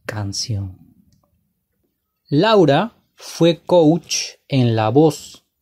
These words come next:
en los años dos mil catorce en México, dos mil quince en España,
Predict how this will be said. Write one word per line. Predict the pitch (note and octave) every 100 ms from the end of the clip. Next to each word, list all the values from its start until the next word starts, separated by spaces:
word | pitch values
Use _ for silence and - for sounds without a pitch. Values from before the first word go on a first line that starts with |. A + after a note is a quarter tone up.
| _ _ _
en | C3 B2
los | A#2+ -
años | E3+ E3 D#3 E3+ -
dos | C3 A#2+ G#2+
mil | B2 D3 D3
catorce | B2+ B2 F3+ F#3 F#3 - D3 F#3+ _ _
en | C3 A#2 A2+
México, | C3+ F#3+ F#3+ D3+ - G#3 - _ _ _ _ _
dos | B2+ A#2 C3+
mil | C#3+ D3+
quince | - F3 F#3 E3+ D#3 C3+ D3+ F3
en | C3+ A#2
España, | A2+ - - F3+ C#3+ C3 E3+